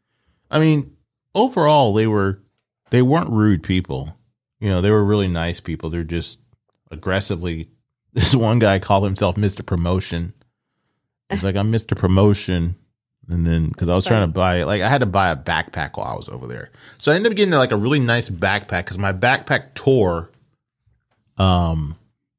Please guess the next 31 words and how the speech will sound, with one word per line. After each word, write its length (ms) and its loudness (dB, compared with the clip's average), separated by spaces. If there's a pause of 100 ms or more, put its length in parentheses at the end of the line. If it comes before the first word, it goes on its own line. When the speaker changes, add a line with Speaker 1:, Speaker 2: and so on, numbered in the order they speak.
(100)
Speaker 1:
while 200 2
I 20 2
was 200 -2
there. 340 2
And 80 0
I 80 0
got 180 2
a 60 2
really 180 2
nice 200 0
backpack 460 -2
for, 140 -8
like, 140 -8
twenty-five 500 -2
bucks. 240 -2
So 60 -2
you 120 0
can 200 -6
buy, 320 4
like, 420 -4 (540)
decent 340 -2
shit, 500 0 (480)
you 120 0
know, 180 2
for 240 0
a 40 0
fair 240 2
price. 580 -2 (440)
Speaker 2:
Right. 400 -12 (760)
Speaker 1:
But, 240 -6
um, 400 -6